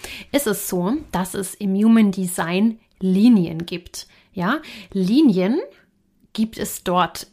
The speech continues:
in den verschiedenen Toren oder auch generell Linien. Ja, und diese Linien sind immer bezeichnet von eins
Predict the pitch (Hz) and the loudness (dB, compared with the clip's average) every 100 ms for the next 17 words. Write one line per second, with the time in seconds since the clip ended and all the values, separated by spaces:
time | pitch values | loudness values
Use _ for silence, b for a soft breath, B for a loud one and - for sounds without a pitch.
0 | - 247 233 202 185 - 190 - 214 214 | 0 6 6 4 0 0 0 0 0 0
1 | 202 185 175 175 170 180 180 _ _ _ | 2 2 2 0 -2 -4 -8 _ _ _
2 | - - - 175 170 185 185 220 339 554 | -14 -10 -4 -2 0 -2 2 2 2 -4
3 | _ B B B - 220 202 196 - 170 | _ B B B -2 0 2 0 -2 -6
4 | - - _ - 214 247 185 160 160 165 | -8 -20 _ 0 4 4 2 -2 -6 -10
5 | _ - 190 190 196 185 165 160 180 180 | _ -6 -2 0 2 2 0 -6 -10 -6
6 | 185 302 202 190 208 185 185 185 262 349 | -4 -2 0 0 -2 -4 -2 0 2 4
7 | 190 175 233 466 B B B 196 185 - | 4 2 -2 -4 B B B -2 0 2
8 | 285 330 233 - 196 - - 180 180 - | 2 2 0 -4 -6 -4 -4 -2 -2 -2
9 | 226 - - 175 170 175 _ _ _ - | -2 -4 -6 -4 -4 -6 _ _ _ -4
10 | 175 190 294 480 - - | 0 0 -2 -6 -12 -18